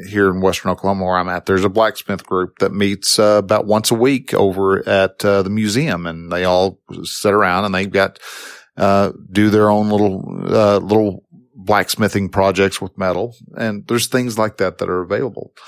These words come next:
Look for clubs, join up with clubs, get to know people, find your interests. You know, that's a common interest to start working with, uh, with other men. That way you can find, yeah, this, this guy likes to, uh, work with, uh, with metal.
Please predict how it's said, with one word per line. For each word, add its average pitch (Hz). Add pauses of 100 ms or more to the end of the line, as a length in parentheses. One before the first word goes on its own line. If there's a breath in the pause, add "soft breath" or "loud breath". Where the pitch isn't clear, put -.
(320 loud breath)
Look 107
for 117
clubs, 120
join 101
up 110
with 104
clubs, 87
get -
to -
know 107
people, 87
find 101
your 104
interests. 107
You 101
know, 95
that's 104
a 110
common 110
interest 110
to 104
start 98
working 92
with, -
uh, 98
with 101
other 90
men. 101
That 98
way 104
you 104
can 107
find, 117 (420 loud breath)
yeah, 104
this, -
this 101
guy 104
likes 92
to, -
uh, 92 (420)
work 104
with, -
uh, 95
with 98
metal. 101